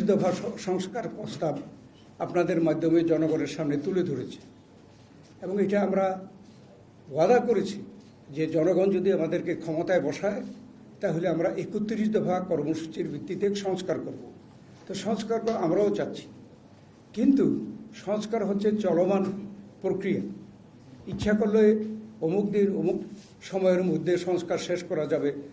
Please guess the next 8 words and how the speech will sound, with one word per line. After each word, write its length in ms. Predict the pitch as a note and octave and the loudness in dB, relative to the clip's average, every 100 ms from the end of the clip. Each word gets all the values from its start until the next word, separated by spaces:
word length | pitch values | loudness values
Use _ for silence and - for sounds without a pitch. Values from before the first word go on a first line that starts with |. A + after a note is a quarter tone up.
| - - | -18 -8
এটা 100 | E3 | -2
কেউ 100 | F3 D3+ | 0 4
বলতে 180 | E3 E3 B2 | 4 2 -2
পারে 140 | A#2 - | -4 -10
না। 60 | - - - - - - - - | -16 -20 -20 -20 -20 -20 -20 -18
ঠিক 160 | - A#3 G#3 | -6 -2 0
একইভাবে 440 | F3 A3 A3 F#3 D#3 D#3 - - - - - - | 2 4 4 4 2 0 -6 -12 -18 -20 -18 -4
এই 80 | F3+ | 0